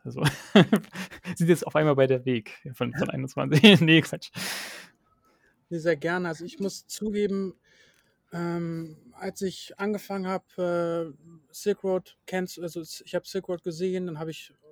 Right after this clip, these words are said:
Speaker 2: äh, Rothbard gelesen und dann hab ich gesagt, „Okay, ich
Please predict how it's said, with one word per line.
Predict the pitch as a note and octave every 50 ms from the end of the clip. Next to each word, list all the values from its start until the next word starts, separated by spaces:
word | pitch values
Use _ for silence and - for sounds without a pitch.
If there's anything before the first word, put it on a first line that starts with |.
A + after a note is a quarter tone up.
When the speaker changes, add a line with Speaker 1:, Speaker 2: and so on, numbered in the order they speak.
| D#3+
Speaker 2:
äh, | F3+
Rothbard | E3+ D#3+ D3 D#3 G3 F#3 - - E3+ E3 -
gelesen | - E3+ D#3 D#3+ D#3+ D#3+ D#3 D3+ D#3+ D#3 D#3
und | D3+ D3 D3 D3+
dann | D3 D3
hab | D#3+ D#3+
ich | D#3 D3+ -
gesagt, | - D3+ D#3 D3 -
„Okay, | - C#3 - - D#3+ D#3
ich | D3+ - - -